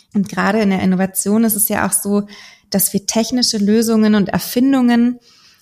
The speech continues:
da sind wir immer sehr gut im Gehirn, uns das vorzustellen und auf die, die Wege zu bringen. Sozialen Wandel aber, das müssen wir uns schon wirklich, ähm, erarbeiten. Das ist nicht so schnell vorstellbar. Und, ähm, also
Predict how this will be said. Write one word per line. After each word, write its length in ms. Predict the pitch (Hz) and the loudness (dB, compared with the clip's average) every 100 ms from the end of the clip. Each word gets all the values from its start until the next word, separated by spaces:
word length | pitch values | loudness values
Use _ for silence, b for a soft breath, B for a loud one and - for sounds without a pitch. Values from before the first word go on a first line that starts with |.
| - | -8
da 120 | 208 190 | -2 2
sind 160 | 214 | 2
wir 80 | 233 | 2
immer 220 | 202 196 | 2 2
sehr 160 | 180 180 | 2 0
gut 280 | 175 285 294 | 0 0 0
im 140 | 254 | -2
Gehirn, 320 | 247 240 262 | 0 2 2
uns 160 | 233 240 | 0 0
das 200 | 220 - | -2 -2
vorzustellen 840 | 233 262 - 247 - 233 240 240 | -4 -4 -4 -4 -4 -4 -4 -4
und 100 | 214 | -2
auf 180 | 208 - | -4 -2
die, 280 | 220 208 202 | -4 -2 -4
die 160 | 214 | -4
Wege 300 | 214 226 226 | -2 -2 -2
zu 180 | - 214 | -4 -4
bringen. 380 | 220 226 233 240 B B B | -4 -2 -2 -4 B B B
Sozialen 680 | 190 190 - - 185 220 240 | -8 -8 -6 -2 0 2 2
Wandel 320 | 220 226 233 | 2 2 0
aber, 340 | - 208 214 208 | 0 0 0 0
das 160 | 208 | 0
müssen 300 | 214 208 220 | -2 -2 -2
wir 120 | 214 208 | -2 0
uns 220 | 196 - | 0 0
schon 300 | 214 214 202 | 0 0 0
wirklich, 480 | 214 214 214 - - | -2 -2 -4 -4 -4
ähm, 320 | 196 196 202 | -2 0 -2
erarbeiten. 880 | - 180 185 240 208 180 170 185 214 | 0 0 0 2 2 0 -2 0 2
Das 160 | 202 - | 0 0
ist 180 | - | -2
nicht 220 | 208 214 - | 0 0 0
so 60 | |
schnell 260 | - 180 180 | -2 -2 -4
vorstellbar. 880 | - 175 175 - 175 170 170 214 - - - | -2 -2 -2 -4 -8 -4 -4 -4 -6 -12 -2
Und, 500 | 190 190 190 190 - | 2 4 4 2 0
ähm, 480 | 190 185 185 185 185 190 B B B _ - - | 0 2 4 4 2 -2 B B B _ -18 -4
also 480 | 202 180 190 185 | -2 0 2 0